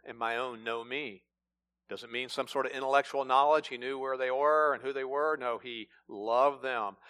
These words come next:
and they loved him. Verse fifteen, "Even as the Father knows me and I know the Father." It wasn't just an intellectual apprehension of one another. The Father loves intimately the Son. The Son intimately loves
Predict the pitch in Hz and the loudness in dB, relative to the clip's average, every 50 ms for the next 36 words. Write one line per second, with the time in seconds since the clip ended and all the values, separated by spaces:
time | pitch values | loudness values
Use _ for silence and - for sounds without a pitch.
0 | - - - 123 117 113 120 120 117 113 113 - - _ - 107 107 117 120 131 | -20 -8 -6 -6 -4 0 2 2 2 2 0 -4 -10 _ -10 -6 -2 2 4 6
1 | 143 156 160 151 - - 151 135 117 110 101 95 87 _ _ _ _ _ _ _ | 8 6 6 4 0 -6 -6 -4 -4 -4 -4 -6 -12 _ _ _ _ _ _ _
2 | _ _ _ _ _ _ _ _ _ _ _ _ _ _ - 147 156 - - - | _ _ _ _ _ _ _ _ _ _ _ _ _ _ 2 2 2 2 2 0
3 | 180 - - - 220 233 220 151 107 - _ _ _ _ _ - 185 185 175 175 | 0 0 2 0 0 2 2 0 -4 -8 _ _ _ _ _ 0 2 4 6 8
4 | 165 170 170 - - 180 - - 226 226 247 247 190 156 139 143 147 151 151 160 | 8 8 6 6 2 -2 6 10 12 12 12 12 12 8 4 4 4 6 6 8
5 | 170 170 165 - 180 180 180 202 208 202 170 165 165 170 170 175 180 185 190 180 | 8 6 2 0 0 0 2 2 4 4 6 8 8 8 8 8 6 6 6 6
6 | 190 175 - 220 220 233 247 214 175 143 147 160 190 220 - 202 180 156 165 - | 2 4 8 10 10 10 10 8 6 4 6 8 6 6 6 2 -2 -2 -2 -4
7 | 160 147 151 156 165 160 151 156 160 156 - 165 147 139 139 147 143 - 139 127 | -4 -6 -4 -2 0 6 8 8 8 8 6 2 6 8 8 8 8 4 0 -4
8 | 127 139 139 - - 214 233 240 226 - - - - - 147 135 131 143 143 139 | -4 -4 -4 -2 0 0 0 0 0 -4 -10 -18 2 2 2 4 4 4 2 4
9 | 135 131 131 135 151 196 220 208 170 143 - 160 147 151 151 170 175 - - - | 4 6 6 6 8 6 6 4 4 4 8 10 10 10 10 8 4 4 0 -8
10 | - - 160 156 175 190 220 240 247 233 202 151 - - 175 185 208 - 233 233 | -8 -4 4 10 12 12 12 12 12 12 12 10 6 0 0 0 0 0 0 0
11 | 220 208 196 180 156 156 - - 160 151 139 131 127 131 127 - - 170 165 170 | 2 2 0 0 0 -2 -2 2 4 6 6 6 4 0 -4 0 2 4 4 4
12 | 170 170 170 208 220 - 202 226 175 170 156 147 135 131 135 131 127 110 - - | 4 2 -2 -4 -4 -4 -6 -4 -2 -2 -2 0 2 4 6 6 6 4 0 -8